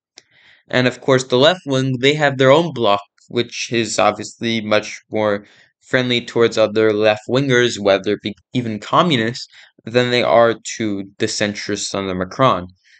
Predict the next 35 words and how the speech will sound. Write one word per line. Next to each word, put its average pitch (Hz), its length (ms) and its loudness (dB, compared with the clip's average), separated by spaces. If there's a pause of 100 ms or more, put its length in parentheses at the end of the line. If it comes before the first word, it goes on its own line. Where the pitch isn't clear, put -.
(160)
And 120 160 -2
together, 170 500 0
these 135 300 -4
two 127 260 -4
forces 143 380 -2
help 117 360 0
to 110 280 -6
essentially 104 640 -6 (260)
knock 98 320 -2
out 101 380 0 (160)
the 104 100 -8
centrist 107 540 -4
chances 127 540 -2
of 110 160 4 (180)
holding 104 380 -4
the 95 100 -6
Legislative 92 560 -4
Assembly, 143 640 0 (340)
and 151 100 -4
they 170 120 2
now 143 160 -2
have 127 180 -4
a 110 60 -6
minority 101 440 -4
government. 95 440 -2 (1600)
But 180 160 0
this 254 180 0
wasn't 208 320 0
even 208 260 -2
the 190 120 -4 (100)
first 226 320 4
time 107 320 0 (360)
that 135 360 0 (200)
a 127 80 -2
country 135 800 -2